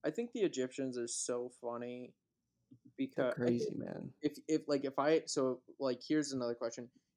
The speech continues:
Speaker 1: If you had to become part of one ancient people, who would it be and why? Like, one ancient empire?
Speaker 2: I
Speaker 1: Mine
Speaker 2: think
Speaker 1: would
Speaker 2: the
Speaker 1: be either
Speaker 2: Greeks,
Speaker 1: the
Speaker 2: dude.
Speaker 1: Oh, you said the Greeks?
Speaker 2: Yeah.
Speaker 1: Yeah, like,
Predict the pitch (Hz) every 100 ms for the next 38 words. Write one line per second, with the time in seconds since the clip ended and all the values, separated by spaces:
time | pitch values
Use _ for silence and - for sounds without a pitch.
0 | - 143 156 190 175 175 - 156 143 -
1 | 135 131 - 127 113 _ 127 120 127 131
2 | 135 147 147 - _ - 131 135 - 131
3 | 123 - - 127 - 147 165 180 _ _
4 | _ _ _ _ _ _ _ _ 143 139
5 | 131 - 120 117 113 107 107 120 113 123
6 | 120 110 117 - 110 113 127 120 131 135
7 | _ _ _ _ _ - 131 143 - -
8 | 135 127 123 123 117 110 113 120 113 _
9 | _ _ _ _ _ 156 156 120 123 131
10 | 143 131 117 120 131 - - - _ _
11 | _ _ _ 120 120 120 110 - _ _
12 | _ - 135 175 139 -